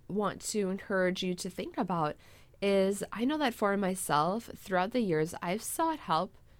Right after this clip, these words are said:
through guidance and getting accountability, you know, having accountability partners, surrounding myself with people who motivate me. And that might be people who are physically in my life,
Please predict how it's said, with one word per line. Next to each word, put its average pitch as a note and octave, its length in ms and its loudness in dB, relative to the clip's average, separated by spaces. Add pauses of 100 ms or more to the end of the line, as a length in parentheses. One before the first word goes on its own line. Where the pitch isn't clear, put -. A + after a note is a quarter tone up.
(320)
through D#3 320 0
guidance B3+ 720 2
and D#3+ 520 0 (100)
getting C4 360 0
accountability, E3 960 0 (460)
you G3+ 100 0
know, F3 80 4
having B3 400 0
accountability F#3 680 0
partners, D#3+ 640 -4 (360)
surrounding G3+ 720 -2
myself G#3+ 440 0
with F#3+ 200 -4
people G3+ 380 -2
who G#3 100 0
motivate F#3 580 0
me. C#4+ 300 -2 (480)
And G3+ 260 2
that G3+ 140 2
might D4 180 -2
be C4 140 4
people G3+ 560 0
who G#3 240 0
are E3+ 340 0 (380)
physically A#3 500 2
in A#3 100 6
my A3+ 160 2
life, A#3 440 2